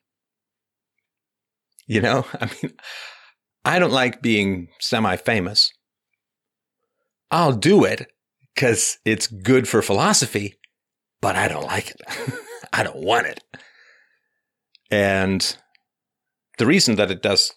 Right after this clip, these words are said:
not matter to me is because I am, I have love. I'm surrounded by love. I'm surrounded by connection. I have great relationships. So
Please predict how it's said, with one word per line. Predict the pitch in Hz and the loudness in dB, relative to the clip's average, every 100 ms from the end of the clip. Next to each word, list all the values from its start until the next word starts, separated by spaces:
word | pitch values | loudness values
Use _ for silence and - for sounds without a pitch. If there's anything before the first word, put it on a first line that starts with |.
| _ - | _ -6
not | 95 95 | -4 -2
matter | 98 160 107 | -2 -2 -2
to | 113 | -2
me | 110 104 | 0 0
is | - | 0
because | 95 - 95 98 | -4 0 0 0
I | 92 | 0
am, | 90 87 90 85 85 | 0 -2 -4 -6 -8
I | 87 | -6
have | 110 | -2
love. | 170 220 - | 0 0 -6
I'm | - | -14
surrounded | 85 76 80 | -10 -6 -4
by | 85 | -2
love. | 82 76 | -2 -4
I'm | - 78 | -8 -8
surrounded | 78 82 80 76 | -6 -6 -6 -6
by | 80 | -6
connection. | 80 87 90 - 80 | -4 -4 -4 -6 -10
I | 76 - _ _ _ - | -14 -20 _ _ _ -8
have | 85 82 | -6 -4
great | 90 85 | -6 -4
relationships. | 85 82 - - - - | -4 -6 -8 -14 -12 -6
So | 85 85 85 | -4 -4 -8